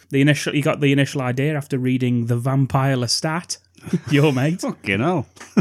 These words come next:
Speaker 2: It's Lestat.
Speaker 1: <laughs> Yeah. And he pondered immortality and what would one do with one's time if your time was limitless.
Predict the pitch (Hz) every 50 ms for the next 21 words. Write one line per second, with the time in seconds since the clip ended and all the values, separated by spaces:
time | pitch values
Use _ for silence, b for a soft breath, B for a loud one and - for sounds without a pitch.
0 | - - - 160 - - - - 147 147 - 196 147 175 254 - - - - _
1 | - 156 151 147 - 170 175 - - 208 - - - 220 - - - - - B
2 | B B B B B B B B B 127 135 139 143 147 - 165 165 160 151 156
3 | 156 160 156 151 156 151 147 - 160 175 185 170 - - 123 120 120 123 131 139
4 | 123 135 135 127 131 135 135 127 120 135 143 143 135 127 120 123 131 127 123 117
5 | - - 156 151 143 117 110 110 113 123 123 - - 127 127 127 127 - - 135
6 | 127 131 127 123 123 123 127 123 127 143 151 143 - 127 113 101 98 - - -
7 | -